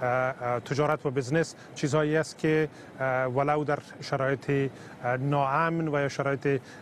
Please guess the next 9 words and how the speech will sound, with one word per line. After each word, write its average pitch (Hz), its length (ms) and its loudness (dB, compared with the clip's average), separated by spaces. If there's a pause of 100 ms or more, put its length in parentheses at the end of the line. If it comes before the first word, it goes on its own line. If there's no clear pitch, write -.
اه، 131 300 2
تا 135 220 0
اندازهٔ 139 360 2
بی 147 160 0
ثبات 139 340 0
هم، 143 180 0 (280)
اه، 127 120 0
کارهایی 131 500 0
در، 127 120 -2